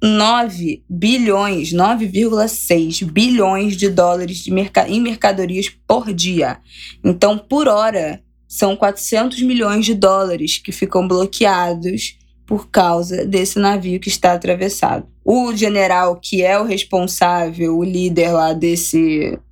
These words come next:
o nome do, do, do órgão é a Autoridade do Canal de Suez.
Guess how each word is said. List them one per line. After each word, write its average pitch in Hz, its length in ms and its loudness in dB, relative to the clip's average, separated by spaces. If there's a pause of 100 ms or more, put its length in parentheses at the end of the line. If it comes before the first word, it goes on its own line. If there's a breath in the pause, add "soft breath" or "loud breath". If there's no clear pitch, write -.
(100)
o - 320 -2
nome 208 360 2
do, 185 160 -6
do, 165 560 -2
do 175 120 2
órgão 190 440 0
é 185 60 2
a 185 40 2
Autoridade 185 580 -2
do 202 120 -8
Canal 190 320 0
de - 80 -12
Suez. - 360 -6